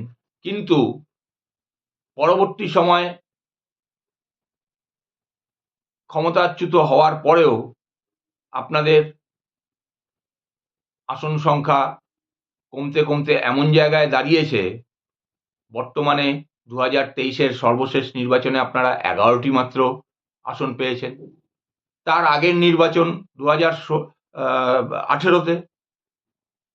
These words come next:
ষোলোটি আসন পেয়েছিলেন, অথচ দু হাজার তেরো সালের নির্বাচন অবধি, নির্বাচনে আপনারা ত্রিপুরায় সর্বোচ্চ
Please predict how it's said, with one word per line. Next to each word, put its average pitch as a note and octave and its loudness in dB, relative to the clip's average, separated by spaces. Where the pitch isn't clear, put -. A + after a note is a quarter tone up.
ষোলোটি D3+ 0
আসন D#3+ 0
পেয়েছিলেন, D#3 0
অথচ B3 2
দু B2+ -10
হাজার F3+ 2
তেরো D#3+ 2
সালের F3+ 2
নির্বাচন E3 2
অবধি, D3 2
নির্বাচনে D3+ 0
আপনারা D3+ 0
ত্রিপুরায় C#3+ 0
সর্বোচ্চ C#3+ -2